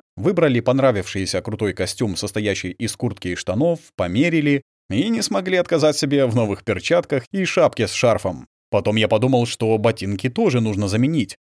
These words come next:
Эти вряд ли можно отмыть простой тряпкой, лишь замачивать. Одним словом, мужики разгулялись.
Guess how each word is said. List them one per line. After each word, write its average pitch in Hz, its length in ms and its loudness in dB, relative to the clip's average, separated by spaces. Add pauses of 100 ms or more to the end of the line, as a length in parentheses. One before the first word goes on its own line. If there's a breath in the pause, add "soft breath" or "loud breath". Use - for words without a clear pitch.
(140)
Эти 185 280 -2
вряд 151 360 4
ли 135 80 0
можно 120 280 2
отмыть 107 300 -2
простой 110 300 -2
тряпкой, 104 520 0 (140)
лишь 165 220 -2
замачивать. 95 680 -2 (180)
Одним 98 520 0
словом, 127 580 0
мужики 98 480 -4
разгулялись. 95 720 -2